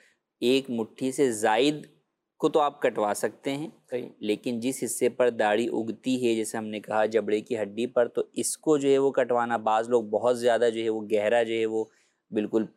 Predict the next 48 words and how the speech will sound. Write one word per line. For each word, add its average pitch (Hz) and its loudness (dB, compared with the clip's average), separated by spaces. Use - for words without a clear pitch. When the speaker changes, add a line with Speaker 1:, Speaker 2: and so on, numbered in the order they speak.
Speaker 1:
پتلی 117 -2
سی 117 -4
فرینچ 113 -4
ٹائپ 113 0
کی 117 -6
جو 110 -2
ہے 110 2
وہ 110 2
داڑھی 107 2
جو 107 -2
ہے 110 2
وہ 107 4
رکھ 107 0
لیتے 107 -4
ہیں، - -10
تو 117 -8
وہ 123 -4
داڑھی 127 0
نہیں 110 -6
ہے۔ 104 -16
Speaker 2:
ہوں۔ 123 -8
Speaker 1:
داڑھی 101 0
جو 127 -4
ہے 127 2
وہ 127 2
اپنے 120 -4
جو 113 -4
ہے 107 0
وہ 110 0
مقام 104 -4
پر 120 0
اگتی 131 -4
ہے 127 0
اور 107 2
اس - -10
پر 131 2
جو 117 -4
ہے 110 0
وہ 107 -2
اس 107 -6
کو 117 -2
باقی 107 -2
رکھنا 110 -4
ضروری 101 -6
ہے۔ 123 -8
اس - -6
میں 143 -2
جو 131 -2